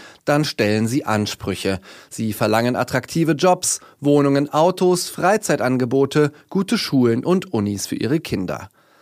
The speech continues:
Angela Merkel weiß, die Regierenden in Peking haben alle Hände voll zu tun, ihr Land zusammenzuhalten.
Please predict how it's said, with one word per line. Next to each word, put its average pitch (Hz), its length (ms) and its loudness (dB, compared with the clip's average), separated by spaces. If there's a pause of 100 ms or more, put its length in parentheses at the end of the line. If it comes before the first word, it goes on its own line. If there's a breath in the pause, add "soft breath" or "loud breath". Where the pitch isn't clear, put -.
(260 soft breath)
Angela 160 360 2
Merkel 170 420 2
weiß, 156 480 2 (300 soft breath)
die 156 100 0
Regierenden 196 540 2
in 185 120 0
Peking 127 560 2
haben 135 280 0
alle 131 260 2
Hände 127 260 2
voll 156 220 0
zu 180 140 -4
tun, 117 280 -6
ihr 147 140 -2
Land 101 260 0
zusammenzuhalten. 135 1080 0